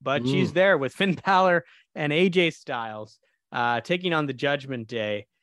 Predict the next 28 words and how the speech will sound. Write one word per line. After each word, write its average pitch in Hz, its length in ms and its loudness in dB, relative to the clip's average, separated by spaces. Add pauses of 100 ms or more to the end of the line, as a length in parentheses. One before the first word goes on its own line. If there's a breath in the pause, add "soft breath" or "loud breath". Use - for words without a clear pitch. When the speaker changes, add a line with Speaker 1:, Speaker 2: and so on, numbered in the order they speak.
(400)
Speaker 1:
Um, 120 400 -4
I, 143 200 -6
you 196 160 -4
know, 151 180 0
maybe, 170 420 0
Dan, 135 480 0
if 131 160 -8
Sasha 143 420 0
and 139 60 -2
Naomi 127 420 -4
don't 127 220 -4
happen, 117 400 -6
this 139 160 -8
is 131 80 -6
Asuka 123 560 -2 (120)
or 127 120 -10
somebody 131 360 -6
much 120 320 -6
better 123 300 -4
in 113 140 -8
this 107 160 -12
spot, 117 500 -4 (320)
but 254 140 4
it's 175 160 -4
not. 160 320 0
It's 123 200 -16
Liv 170 160 -2
Morgan, 139 380 -6